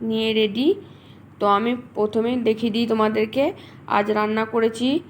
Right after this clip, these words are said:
পাট শাক আর এই ডিমের শাক, আলু সেদ্ধ আর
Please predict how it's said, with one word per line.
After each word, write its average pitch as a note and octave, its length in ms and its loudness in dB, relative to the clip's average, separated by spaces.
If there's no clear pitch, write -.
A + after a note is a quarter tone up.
পাট G#3 200 2
শাক B3+ 260 4
আর G3+ 100 2
এই A3 140 2
ডিমের A3+ 320 0
শাক, A3 140 -2
আলু A3+ 220 0
সেদ্ধ B3 280 -2
আর A#3+ 120 2